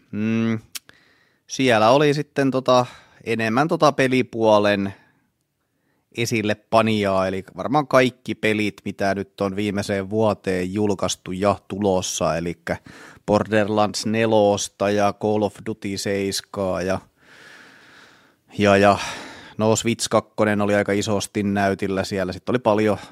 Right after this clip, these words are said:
paljon semmoista peligenreä ehkä, mitkä ei välttämättä itse, itse kosketa, mut komeet siellä on, komeet siellä on näytteille, näytteille panot, että jos pelin teema on antiikin Rooma, niin se antiikin Roomahan on sinne messuhalliin sitten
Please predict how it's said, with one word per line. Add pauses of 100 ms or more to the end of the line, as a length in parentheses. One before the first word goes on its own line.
(120)
paljon
semmoista
peligenreä
ehkä,
mitkä (120)
ei
välttämättä
itse, (840)
itse
kosketa,
mut
komeet
siellä
on,
komeet
siellä
on
näytteille, (200)
näytteille
panot,
että (140)
jos (220)
pelin
teema
on
antiikin
Rooma,
niin (160)
se
antiikin
Roomahan
on
sinne
messuhalliin
sitten